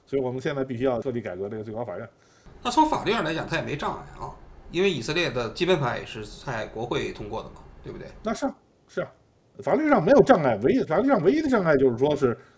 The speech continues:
Speaker 1: 将来最高法院有没有权利否决这个，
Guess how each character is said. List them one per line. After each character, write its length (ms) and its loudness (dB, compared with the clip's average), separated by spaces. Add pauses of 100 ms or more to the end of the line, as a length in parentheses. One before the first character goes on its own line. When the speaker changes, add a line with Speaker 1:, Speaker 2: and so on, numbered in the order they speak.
Speaker 1:
将 180 2
来 140 8
最 160 4
高 160 4
法 160 2
院 240 2
有 80 -6
没 120 0
有 80 2
权 240 -2
利 120 -2
否 260 -8
决 240 -4
这 80 -4
个， 240 -6